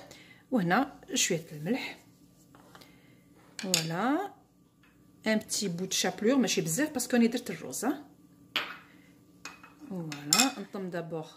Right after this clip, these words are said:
كلش، بسم الله. جو بريفير هنايا، وسيدي سمحوا لي، نعتذر منكم، بسم الله الرحمن الرحيم، يديا منقايه. هنا نبدا نطم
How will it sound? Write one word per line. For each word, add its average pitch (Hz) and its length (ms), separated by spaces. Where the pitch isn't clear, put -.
كلش، - 540
بسم - 240
الله. 185 240
جو - 100
بريفير 220 420
هنايا، 175 460
وسيدي 175 480
سمحوا 165 400
لي، 185 180
نعتذر 156 180
منكم، 160 320
بسم 175 200
الله 156 140
الرحمن 156 320
الرحيم، 170 480
يديا 151 280
منقايه. 147 560
هنا 269 280
نبدا 196 280
نطم 285 340